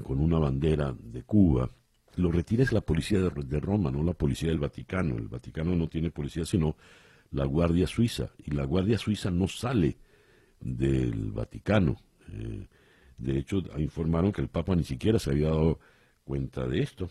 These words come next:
pero, en fin, quedó allí el detalle. Eh, otra noticia que leo en el Diario de Cuba: seiscientos mil euros para Podemos salieron de la Embajada de Cuba en Caracas, según reveló,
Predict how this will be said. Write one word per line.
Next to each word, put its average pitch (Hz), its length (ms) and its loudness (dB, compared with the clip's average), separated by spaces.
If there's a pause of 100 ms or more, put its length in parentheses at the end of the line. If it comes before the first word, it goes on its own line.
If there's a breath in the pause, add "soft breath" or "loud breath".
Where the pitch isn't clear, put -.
(140)
pero, 120 300 0 (240)
en 87 100 -2
fin, 85 220 -4
quedó 69 320 -2
allí 62 240 -4
el 58 140 -6
detalle. - 480 -14 (800 soft breath)
Eh, 92 840 6
otra 104 240 2
noticia 107 640 2 (160)
que 73 100 -6
leo 87 200 2
en 90 60 2
el 76 100 0
Diario 78 320 2
de 67 100 0
Cuba: 120 320 0
seiscientos 95 540 0
mil 117 180 4
euros 113 300 4
para 85 340 2
Podemos 90 460 2
salieron 82 340 0
de 76 80 0
la 69 60 0
Embajada 69 380 -2
de 71 100 0
Cuba 82 260 0
en 78 60 0
Caracas, 69 460 -4
según 62 260 -6
reveló, 62 480 -6